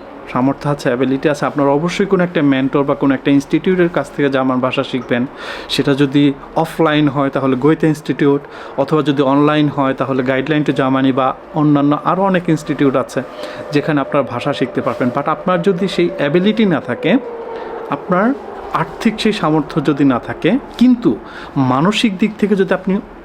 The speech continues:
অনেক ডেডিকেটেড হয়ে থাকেন, পরিশ্রমী হয়ে থাকেন, তাহলে একটা টাকা খরচ না করে আপনি জার্মান ভাষা শিখতে পারবেন।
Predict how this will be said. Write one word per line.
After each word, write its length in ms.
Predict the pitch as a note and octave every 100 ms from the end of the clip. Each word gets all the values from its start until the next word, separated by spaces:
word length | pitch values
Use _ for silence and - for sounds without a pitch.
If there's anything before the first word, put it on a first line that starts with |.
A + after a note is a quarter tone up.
| -
অনেক 320 | E3 E3 A#2+
ডেডিকেটেড 540 | C3+ C#3+ E3+ F#3+ F#3+ F#3
হয়ে 160 | C3+
থাকেন, 440 | A#2+ A2+ - E3+ C4 - - -
পরিশ্রমী 500 | F3 G3+ G3+ G#3+ G3+
হয়ে 200 | D3+ C#3+
থাকেন, 360 | - A#2 E3 A3 - -
তাহলে 340 | - C#3+ D#3+ F#3+ -
একটা 340 | G3+ G3 - F#3
টাকা 240 | F#3 F#3+
খরচ 320 | - E3 D#3+ -
না 80 | D#3
করে 200 | D#3+ D#3+
আপনি 200 | D3+ C3+
জার্মান 320 | B2+ C3 C3+
ভাষা 360 | - B2 E3 C4+ - - -
শিখতে 340 | - A3+ F#3
পারবেন। 320 | C3 A2+ G#2+